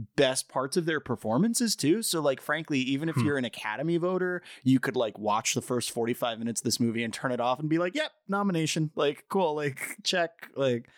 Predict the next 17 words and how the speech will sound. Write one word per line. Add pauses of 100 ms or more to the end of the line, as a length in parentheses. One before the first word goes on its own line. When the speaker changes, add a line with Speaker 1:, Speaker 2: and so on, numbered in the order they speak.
(540)
Speaker 1:
um, (1000)
Speaker 2:
Yeah,
like,
I
can't
argue
with (100)
the,
uh, (160)
acting
perform-,
their
performances
getting
nominated
'cause
they're